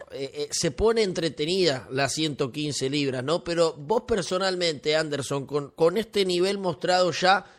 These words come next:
en tres peleas en Estados Unidos, las tres a título del mundo y además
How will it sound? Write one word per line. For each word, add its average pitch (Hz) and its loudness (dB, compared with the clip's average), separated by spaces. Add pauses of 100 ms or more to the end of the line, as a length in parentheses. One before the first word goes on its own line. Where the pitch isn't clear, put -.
(260)
en 165 2
tres 247 6
peleas 220 2
en 156 -6
Estados 180 -2
Unidos, 202 0
las 156 0
tres 226 2
a 180 0
título 175 -2
del 160 0
mundo 202 -4
y 165 2
además 160 2